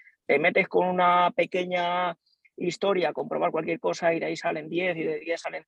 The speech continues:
veinte y de veinte salen treinta. Conocimos a Íñigo y a Carlos y la verdad es que están haciendo un trabajo espectacular.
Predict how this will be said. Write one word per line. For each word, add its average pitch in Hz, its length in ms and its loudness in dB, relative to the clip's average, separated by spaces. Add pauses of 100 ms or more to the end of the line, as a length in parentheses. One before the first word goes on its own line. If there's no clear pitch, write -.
(180)
veinte 175 380 0
y 165 40 4
de 151 80 4
veinte 160 260 -2
salen 156 240 -8
treinta. 170 460 2 (480)
Conocimos 175 560 4
a 175 100 6
Íñigo 196 580 2
y 170 80 0
a 165 80 2
Carlos 240 720 0
y 160 240 -6
la 151 120 -8
verdad 160 260 -4
es 165 80 -4
que 165 80 -4
están 160 180 -12
haciendo 165 260 -10
un 151 60 -12
trabajo 156 640 2
espectacular. 151 880 -2